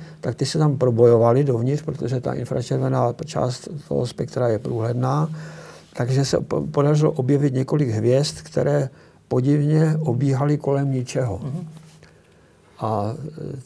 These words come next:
Speaker 1: tento objev byl učiněn na dvou pracovištích, jedno je americké, jedno je teda evropské, e, nezávisle na sobě, takže to bylo potvrzeno velice rychle. A dneska už máme data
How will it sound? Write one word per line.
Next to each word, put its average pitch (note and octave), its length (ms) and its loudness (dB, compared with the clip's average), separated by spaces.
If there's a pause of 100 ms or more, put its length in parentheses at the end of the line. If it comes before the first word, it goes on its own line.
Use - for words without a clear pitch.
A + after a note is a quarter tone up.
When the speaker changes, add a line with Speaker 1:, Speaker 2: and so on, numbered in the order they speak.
(120)
Speaker 1:
tento D3+ 320 0
objev C3+ 380 2
byl C#3+ 220 2
učiněn C#3+ 520 -2
na B2+ 120 -2
dvou B2 240 0
pracovištích, C3 680 -2
jedno C3 220 0
je B2 100 0
americké, B2+ 440 -4
jedno C3 280 0
je B2 120 0
teda B2 240 -4
evropské, B2+ 600 -4
e, C3+ 1160 -6
nezávisle B2+ 560 2
na A#2+ 80 2
sobě, C#3+ 300 4
takže C3 280 2
to B2 140 -2
bylo B2+ 220 -2
potvrzeno C3 520 -2
velice C3 300 0
rychle. B2+ 420 0 (360)
A - 60 -6
dneska B2 320 -2
už D3+ 160 2
máme D#3+ 300 2
data C3+ 460 0